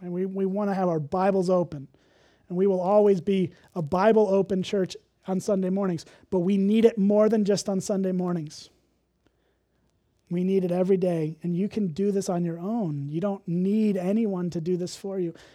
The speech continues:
You have a Bible. If you don't, there are Bibles on that back table that are nice and shiny and new, and you can take one home and read it. Uh, we, you can take one of the beat-up ones from the, from the pew if you want, if you're attached to one of those.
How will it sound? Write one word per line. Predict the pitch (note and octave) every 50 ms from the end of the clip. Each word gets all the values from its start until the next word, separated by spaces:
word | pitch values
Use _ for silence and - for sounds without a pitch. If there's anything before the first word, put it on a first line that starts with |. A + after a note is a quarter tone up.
| _ _ _
You | F#3 F#3+ F#3
have | C#3+ D#3+ G3 G3 G3
a | G3
Bible. | F3 D#3+ F3 F3 F#3 G3+ A3+ G#3+ F#3+
If | E3 -
you | F3+ F3+
don't, | D#3+ D3+ E3+ F3+ A3+ C#4+ - _ _ _ _ _ _ _
there | - G#3+ E4
are | F#4 D4
Bibles | F3+ A3 A#3+ C4 C4+ A#3 G3+ F3+
on | G3 F#3+ F#3
that | F#3 F3 E3 D#3+
back | G3 F#3 F3+ F3+
table | - - G3+ G3 F#3+ E3 D#3+ D3+
that | D3 D#3+ D#3+ E3
are | D#3+ D#3 D3+ C#3+ _ _ _ -
nice | F#3 F#3 G3+ G#3+ G#3+ -
and | F3+ E3 D3
shiny | - - F#3 F#3 G3+ G#3+ G3
and | F3 D#3+ D#3+ E3+
new, | F3+ G3 G3+
and | F#3 D#3+ E3
you | F3+ F#3
can | - F3 D#3+
take | - G3 F#3 F#3+ F#3
one | - G3 G3
home | F#3 - F#3 E3+ D#3 D#3 D#3
and | D3+ D#3 D#3+
read | D#3+ E3 D#3+
it. | D3+ D3 - _ - _ - _ - _ _ _ _
Uh, | G3 F#3+ G3+ C4+ G#3+ - _
we, | - F3+ G3+ A3+
you | - F#3 A3
can | - G#3+ G3
take | - - G#3 G#3 F#3
one | G3 G3+ G3+
of | F#3
the | F#3
beat-up | D#3+ D3 C#3 G3+ G3+ G3 G#3 G3+ G#3 G#3
ones | G3 G3 G3 -
from | - F#3+ F#3
the, | F3+ E3+ E3+ _ _
from | - G3 F#3
the | F3 E3
pew | - - A#3 G#3 F#3
if | E3+ -
you | - E3
want, | D#3+ E3 E3+ D#3+ D3+ D#3
if | D#3 -
you're | F3 E3
attached | D#3 D3+ - F3+ E3 D#3 - -
to | - E3
one | D3+ D3+ D#3
of | D3+
those. | D3+ C#3+ C#3+ C3+